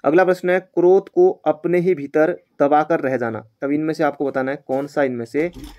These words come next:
सही होगा। दांत दिखाना कतई नहीं, क्रोध को अपने भीतर दांत दिखाना नहीं, दांत पीस कर रह जाना, दांत तले उंगली दबाना,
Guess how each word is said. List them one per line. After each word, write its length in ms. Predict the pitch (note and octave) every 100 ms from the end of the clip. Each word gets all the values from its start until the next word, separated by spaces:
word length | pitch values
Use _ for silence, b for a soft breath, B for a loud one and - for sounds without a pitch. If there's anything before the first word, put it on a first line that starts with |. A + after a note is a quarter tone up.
| B B
सही 180 | - D3
होगा। 140 | A#2+
दांत 300 | A2+ C3+ D3+
दिखाना 400 | D3+ D#3 D3+ D#3+ - _
कतई 260 | C3 C#3 C#3+
नहीं, 200 | D3 D#3 _ b b b b _ -
क्रोध 260 | C#3+ D#3
को 160 | - D3+
अपने 180 | - C#3+
भीतर 200 | C3+ C#3+
दांत 240 | C3 B2+
दिखाना 240 | C3+ C3+
नहीं, 200 | C3+ D3 - _ _ _ E3+
दांत 560 | C4 C#4 D#4 G3 E3 _ _ _ _ _ _ _ _
पीस 340 | D#3 F3 -
कर 200 | G3 F#3+
रह 160 | F3 D3
जाना, 280 | C#3 C#3+ D#3+ - E3+
दांत 300 | B2+ C3+ D#3
तले 160 | D#3
उंगली 160 | D3 D3
दबाना, 340 | C3+ C#3 D3+